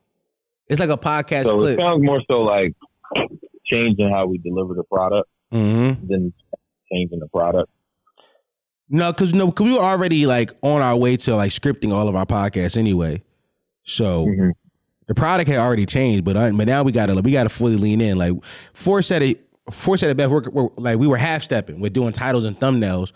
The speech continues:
Speaker 1: but the videos are still two hours long. Like, great titles and thumbnails, people see 'em like, "That's two hours. I ain't signing up for two hours of that."
Speaker 2: Right, right, right.
Speaker 1: I
Speaker 2: I
Speaker 1: ain't
Speaker 2: get
Speaker 1: s-
Speaker 2: it. Yeah, where it's like, if I'm baited in with this title and thumbnail, but I gotta watch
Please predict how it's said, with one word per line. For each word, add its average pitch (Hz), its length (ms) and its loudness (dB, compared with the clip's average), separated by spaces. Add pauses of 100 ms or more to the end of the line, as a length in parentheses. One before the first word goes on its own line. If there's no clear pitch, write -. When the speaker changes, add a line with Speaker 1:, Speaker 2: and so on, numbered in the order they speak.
(220)
Speaker 1:
but 101 120 -4
the 110 40 0
videos 117 380 0
are 87 40 -8
still 113 180 -2
two 110 180 -2
hours 90 240 -2
long. 101 320 -2 (420)
Like, 104 160 -4
great 143 200 0
titles 131 220 0
and - 40 -14 (140)
thumbnails, 120 160 0
people 131 220 -2
see 156 160 0
'em 123 60 0
like, 104 140 0
"That's 110 140 -4
two 110 180 -2
hours. 90 240 -4
I 101 80 -6
ain't 101 80 -6
signing 107 220 -6
up 90 80 -10
for - 40 -20
two - 160 -12
hours 78 280 -10
of 71 60 -16
that." - 160 -14 (720)
Speaker 2:
Right, 90 300 2
right, 82 160 2
right. 82 300 0
Speaker 1:
I 101 80 -2
Speaker 2:
I 104 40 0
Speaker 1:
ain't 104 100 0
Speaker 2:
get 104 160 0
Speaker 1:
s- 92 80 0
Speaker 2:
it. - 100 -8
Yeah, 104 380 2
where 98 220 0
it's - 120 -10
like, 92 300 0 (560)
if 101 160 -4
I'm 107 360 -2
baited 113 380 0
in 104 240 -2
with 95 220 -4
this 92 120 -8 (400)
title 92 300 0
and 85 120 -12
thumbnail, 85 580 -2 (320)
but 78 120 -6
I 92 80 0
gotta 90 200 0
watch 87 320 -2